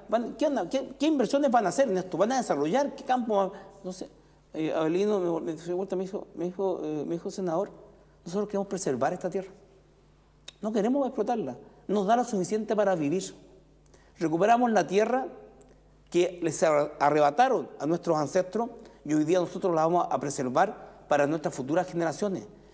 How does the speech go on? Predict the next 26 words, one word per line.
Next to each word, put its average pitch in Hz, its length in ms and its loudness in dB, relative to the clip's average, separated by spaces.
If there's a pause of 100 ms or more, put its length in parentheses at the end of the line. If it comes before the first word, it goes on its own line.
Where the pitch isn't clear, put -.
(120)
Y 190 80 0
eso 220 180 -2
no, 202 160 -2
no 175 100 0
quiere 202 200 -2
decir, 196 420 -4
José 165 160 -6
Antonio, 208 400 0 (160)
que 165 80 -4
los 165 80 0
mapuches 175 340 -4
sean 196 200 -2
flojos. 214 360 -4 (140)
Preservan 240 500 2
la 220 140 2
tierra, 202 400 0 (240)
tienen 262 200 4
una 247 120 4
visión 214 300 2
cultural 240 480 4
distinta. 226 520 -2 (160)
Tú 214 140 -2
tienes 269 180 2
una 247 120 4
visión 254 240 2
productivista. 196 680 2